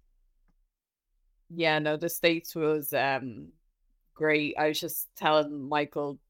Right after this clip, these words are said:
the story of how I had booked, uh, like, a place to eat, like, a sports bar, um, for the forty-niners and Eagles game. And when I got up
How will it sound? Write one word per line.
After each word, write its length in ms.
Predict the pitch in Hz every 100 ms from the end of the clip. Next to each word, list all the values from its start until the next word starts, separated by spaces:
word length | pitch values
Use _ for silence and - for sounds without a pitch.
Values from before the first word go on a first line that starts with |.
| _ _ -
the 60 |
story 440 | 165 170 151 151 147
of 120 | 147
how 220 | 160 147
I 100 | 147
had 180 | 143 143
booked, 400 | 147 147 _ - - - - _
uh, 160 | 165 151 131
like, 260 | 151 151 -
a 60 |
place 340 | 151 156 147 -
to 180 | - 156
eat, 200 | 147 135
like, 140 | 151
a 60 | 151
sports 400 | - 147 147 -
bar, 380 | 143 143 147 - _ _ _ _ _ _ _ _ _
um, 460 | 170 175 170 160 160
for 220 | - 165
the 180 | 165 156 -
forty-niners 800 | 180 - 165 165 165 160 151 147
and 160 | 151
Eagles 400 | 139 156 156 156
game. 460 | 156 147 143 143 127
And 420 | 139 139 131 131 -
when 180 | 147 151
I 80 | 143
got 240 | 143 151
up 200 | 156 151